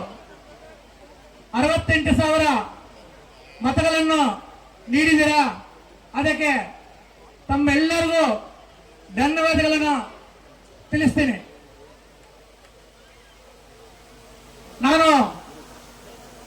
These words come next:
ಎಲೆಕ್ಷನ್‌ನಲ್ಲಿ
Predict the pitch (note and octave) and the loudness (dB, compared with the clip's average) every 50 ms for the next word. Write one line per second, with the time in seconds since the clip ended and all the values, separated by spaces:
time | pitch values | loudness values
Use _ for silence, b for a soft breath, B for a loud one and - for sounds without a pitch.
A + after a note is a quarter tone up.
0 | - - A3+ A3 A3 A#3 A3+ - A3 A3+ - - - - - - - - - - | -20 -20 -20 -20 -20 -20 -20 -20 -20 -20 -20 -20 -20 -20 -20 -20 -20 -20 -20 -20
1 | - - - - - - - - - A3+ C4 E4 F4 - - E4 E4 E4 D#4+ D#4 | -20 -20 -20 -20 -20 -20 -16 -8 -2 0 2 2 4 4 2 4 4 4 4 6
2 | D#4+ D#4 D#4 D4 B3 | 6 4 4 4 2